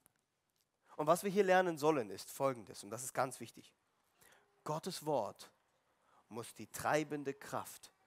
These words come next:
für meine Arbeit sein. Es muss auf Grundlage der Schrift passieren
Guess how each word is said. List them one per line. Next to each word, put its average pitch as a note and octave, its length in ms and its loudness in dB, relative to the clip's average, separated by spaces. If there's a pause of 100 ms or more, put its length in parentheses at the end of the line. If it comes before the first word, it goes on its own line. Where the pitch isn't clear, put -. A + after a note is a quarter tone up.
(160)
für - 160 -8
meine A2+ 320 -2
Arbeit F#2 340 -2
sein. - 240 -14 (920)
Es C#3 120 -8
muss F3 180 -4
auf C#3+ 220 0
Grundlage D#3 640 2
der G2+ 80 -10
Schrift - 300 -12
passieren D#3+ 500 -6